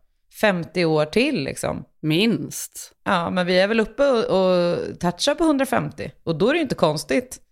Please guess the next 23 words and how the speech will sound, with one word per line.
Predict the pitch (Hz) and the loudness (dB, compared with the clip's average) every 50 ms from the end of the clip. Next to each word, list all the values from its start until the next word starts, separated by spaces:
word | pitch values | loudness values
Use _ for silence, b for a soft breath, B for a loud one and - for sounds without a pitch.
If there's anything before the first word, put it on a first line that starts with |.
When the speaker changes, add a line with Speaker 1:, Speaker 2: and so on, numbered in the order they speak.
| _ _ _ | _ _ _
Speaker 1:
om | - 180 170 165 - - - | 2 2 2 2 -2 0 0
åttio | 180 170 - - _ _ - 175 175 - | 0 0 0 -6 _ _ 0 0 2 4
är | 190 170 | 4 2
det | 160 156 | 2 2
nya | 160 156 143 139 | 0 0 0 0
fyrtio. | 143 - 143 135 - - - - - _ _ _ _ | 0 0 -2 -4 -4 -6 -16 -16 -16 _ _ _ _
Speaker 2:
Nej. | - 185 180 160 156 196 285 349 - _ _ _ _ _ _ - | 2 4 4 4 4 2 -2 -4 -10 _ _ _ _ _ _ -4
Och | - 196 185 | -2 -2 2
det, | 165 196 202 226 240 214 - - | 2 2 2 4 2 2 0 -2
så | - - 240 262 | 0 0 2 4
är | 277 185 175 240 | 4 4 4 4
det | 330 | 4
väl | 285 185 147 | 2 0 0
säkert. | - - 147 - - - - - - - - - _ _ _ - | 0 -2 -2 -2 -2 -4 -8 -8 -8 -12 -12 -12 _ _ _ -8
Nu | - - 185 185 180 180 190 190 | -4 -2 0 0 2 0 0 0
börjar | 185 208 202 196 | 0 0 2 2
man | 190 180 | 2 2
ju | 180 | 0
hitta | 180 180 175 - 160 | 0 -2 -2 -2 -2
då | 160 156 | -2 -2
olika | 156 156 156 147 143 156 | -2 -2 -4 -4 -4 -6
sätt | 147 - 160 156 - | -2 -2 -4 -4 -4
att | 147 - - - | -8 -8 -10 -20